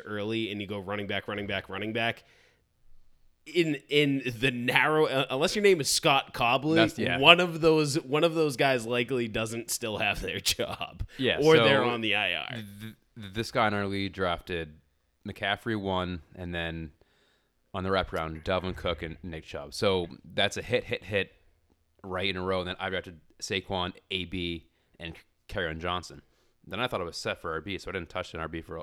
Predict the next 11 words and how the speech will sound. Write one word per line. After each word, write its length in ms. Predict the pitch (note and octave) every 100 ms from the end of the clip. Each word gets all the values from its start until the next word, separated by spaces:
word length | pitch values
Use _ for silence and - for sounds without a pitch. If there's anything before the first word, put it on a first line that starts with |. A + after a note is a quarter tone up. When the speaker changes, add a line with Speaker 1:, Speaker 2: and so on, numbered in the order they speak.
| -
Speaker 2:
a 40 |
long 200 | D#2+ D#2
time. 340 | D2+ F#2 E2+ C#2+ _ _ _ _ _ _ _ _ _ _ - _
And 480 | F#2+ F2+ E2+ E2 D#2
that 160 | D2+ -
killed 220 | F2 D2
me 140 | D2 - -
<laughs> 180 | C#3+ -
because 400 | D#3 B2+ A2 F2+
Speaker 1:
Right, 80 |
yeah. 80 | G#2